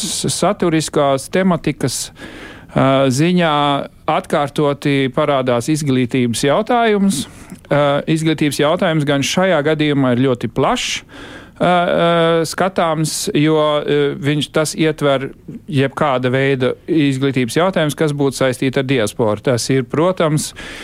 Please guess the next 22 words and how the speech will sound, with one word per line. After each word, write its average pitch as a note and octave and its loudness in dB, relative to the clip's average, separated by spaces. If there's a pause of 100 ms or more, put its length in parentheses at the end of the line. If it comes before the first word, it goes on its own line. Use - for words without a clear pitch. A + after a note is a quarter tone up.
(180)
tās B2 0
ir A#2+ 2
diasporas A#2+ 0
skoliņas C3+ 2
un A#2+ 4
vasaras B2+ 0
nometnes, B2+ 0
ā, B2 2
ā, A2+ 0
kas - -2
ir B2+ 2
varbūt A#2+ 0
diasporas B2+ 0
ikdienišķāks F3+ 0
jautājums, D3+ 0
bet D3+ 0 (460)
ļoti C#3+ 2
lielu D3 2
svarīgumu D3 0
pie, C#3+ 0
ā, C3 2 (380)
ā, B2 2